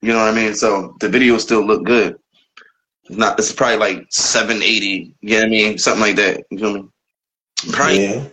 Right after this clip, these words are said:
Speaker 1: even ten eighty for real, for real. But, um, but yeah, that's, just make a spam page. Like, if you, if you, I don't know, you, people don't really notice 'cause I don't really be even putting it out there, but I do got, like, four or five different YouTube pages,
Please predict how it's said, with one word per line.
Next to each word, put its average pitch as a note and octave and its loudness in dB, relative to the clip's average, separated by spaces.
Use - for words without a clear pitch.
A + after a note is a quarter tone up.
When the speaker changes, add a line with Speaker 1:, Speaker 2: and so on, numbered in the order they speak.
Speaker 1:
even B2+ -6
ten D3 2
eighty G#2+ 4
for G2 -2
real, F#2+ 0
for C#2+ -6
real. - -10
But, B2 2
um, A#2+ 0
but C#3 2
yeah, G3+ 2
that's, A#2+ -2
just A#2+ 0
make C#3+ 0
a D3 0
spam C#3 -2
page. A#2+ 0
Like, C3 0
if C3+ -2
you, E3+ -4
if D3+ 2
you, G3 0
I G3+ 2
don't G#3+ 0
know, F#3+ 2
you, F3 -4
people G#3+ 0
don't F3+ 0
really E3 -2
notice D3+ 0
'cause - 0
I D3+ 2
don't D3+ -2
really C#3 2
be A#2+ 0
even A#2+ 0
putting A#2 0
it A#2 2
out C3 0
there, C3+ 2
but G#2+ -2
I B2 0
do D#3+ -8
got, D3 0
like, A2+ 0
four C#3 2
or B2+ 2
five B2+ 0
different A#2 -6
YouTube C3+ -2
pages, C#3+ 0